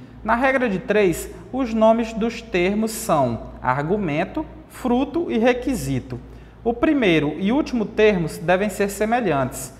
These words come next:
Requisito multiplicado por fruto e dividido por argumento é o produto. Então, gente, aí ele tinha a mesma situação, ó. Requisito multiplicado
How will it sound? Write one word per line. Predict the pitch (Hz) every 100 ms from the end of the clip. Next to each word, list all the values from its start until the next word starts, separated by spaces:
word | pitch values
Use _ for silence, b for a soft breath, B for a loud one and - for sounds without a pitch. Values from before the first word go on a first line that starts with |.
| B B B
Requisito | 185 226 - 190 269 294
multiplicado | 277 285 - 233 220 175 165
por | - 247
fruto | - - 208 240 330 403
e | 214
dividido | 226 226 208 208 202
por | 226 233
argumento | 233 233 208 185 180 214 - - - -
é | 165
o | 190
produto. | 190 247 214 135 127 - - B B B -
Então, | 156 226 202
gente, | 156 - -
aí | 185 202
ele | 240 254
tinha | 240 254
a |
mesma | 240 202 226 262
situação, | 262 262 - 269 269 - 151 123
ó. | 110 117 - - - - - - - - - - - - B B B B
Requisito | 180 196 202 196 233
multiplicado | 240 247 - 233 233 208